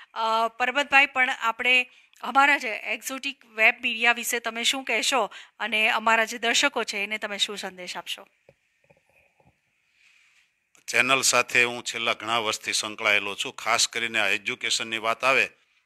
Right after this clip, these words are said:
Speaker 2: ત્યારે અવારનવાર આપની સાથે સંવાદ માટે અહીં આવું છું. મને એમ લાગે છે કે તમે ખૂબ ઉત્તમ સેવાનું કામ કરી રહ્યા છો.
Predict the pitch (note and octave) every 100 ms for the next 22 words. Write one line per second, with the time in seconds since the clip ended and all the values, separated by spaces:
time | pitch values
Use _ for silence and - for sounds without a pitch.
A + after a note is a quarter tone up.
0 | - G#2 G#2 B2+ C3+ B2+ B2 A#2+ A#2 A#2
1 | _ _ _ _ _ _ _ - A2 -
2 | A#2+ A#2+ A#2 A2+ A#2 A#2 A#2 G#2+ A2 A2
3 | A2 G2+ A2 G2+ - E2+ _ _ _ _
4 | _ G#2+ B2+ C#3 C3 C3+ D3 C#3 C3+ C3
5 | B2+ C3 C3 - D#3 D#3+ C3 - - D3
6 | - B2+ B2+ A#2 A2 G#2 G2+ G2+ G2 F#2
7 | F2 - E2